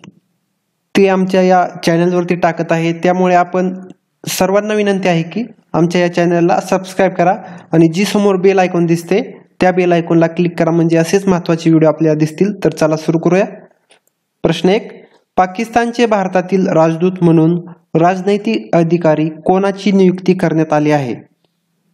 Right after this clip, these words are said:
तर त्याचं उत्तर आहे मोईन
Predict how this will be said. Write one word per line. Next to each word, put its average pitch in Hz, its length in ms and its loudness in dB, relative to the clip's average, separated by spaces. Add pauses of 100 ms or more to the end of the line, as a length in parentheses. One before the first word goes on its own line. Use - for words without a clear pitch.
(1160)
तर 156 80 2
त्याचं 175 260 -2
उत्तर 202 200 0
आहे 214 320 0 (680)
मोईन 190 420 2